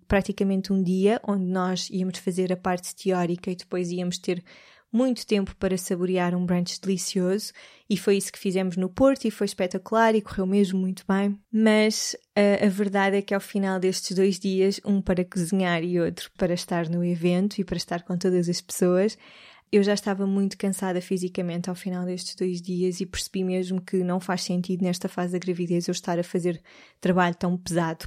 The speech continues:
porque há sempre coisas para carregar, há passar muitas horas em pé e, portanto, o que vai acontecer é que nós alteramos aqui um bocadinho a estrutura do brunch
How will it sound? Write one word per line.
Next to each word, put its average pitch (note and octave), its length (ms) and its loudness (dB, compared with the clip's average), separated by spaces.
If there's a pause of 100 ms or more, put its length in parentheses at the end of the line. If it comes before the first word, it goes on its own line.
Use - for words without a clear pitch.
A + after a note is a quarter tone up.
porque - 200 -8
há F3 40 -4
sempre F3 380 -4 (480)
coisas F3 260 0
para F3+ 140 -4
carregar, A#3+ 720 2 (260)
há E3+ 460 -2
passar F3+ 260 -2
muitas F3+ 360 2
horas F3 280 2
em F3+ 160 2
pé A#3+ 320 6
e, A3 80 2
portanto, G3+ 320 -6
o G#3 60 0
que G3+ 80 -14
vai G#3 140 4
acontecer G#3+ 440 2
é G#3+ 60 4
que G#3 120 -6
nós G#3 180 2
alteramos G3+ 460 2
aqui G3+ 200 2
um G3+ 40 4
bocadinho G3 300 4
a G3 40 2
estrutura F#3+ 500 0
do G3 100 4
brunch C4 480 4